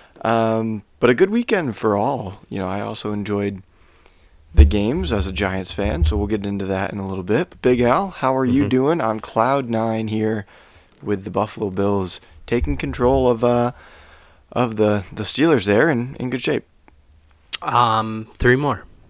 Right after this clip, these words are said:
Speaker 2: Three more. Gotta take one game at a time. Um, we got one more, thankfully, and that's six thirty on Sunday
Speaker 1: Mm-hmm.
Speaker 2: against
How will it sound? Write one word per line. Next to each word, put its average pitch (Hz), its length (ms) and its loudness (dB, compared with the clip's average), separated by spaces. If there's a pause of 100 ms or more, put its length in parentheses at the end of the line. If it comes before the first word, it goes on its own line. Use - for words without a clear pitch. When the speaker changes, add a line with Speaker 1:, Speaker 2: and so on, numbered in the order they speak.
(220)
Speaker 2:
Three 110 180 0
more. 127 300 0
Gotta 101 180 0
take - 280 -2
one 107 160 -2
game 113 240 -2
at 107 60 -8
a - 40 -20
time. 120 280 4 (580)
Um, 92 540 -10 (1000)
we 98 120 -4
got 95 420 -2
one 107 160 -4
more, 110 320 -2 (1300)
thankfully, 104 500 -4 (880)
and 90 280 -12
that's 90 200 -8
six - 380 -4
thirty 92 360 -2 (340)
on 95 100 -4
Sunday 110 460 -4 (220)
Speaker 1:
Mm-hmm. 98 380 -8 (120)
Speaker 2:
against 95 640 -4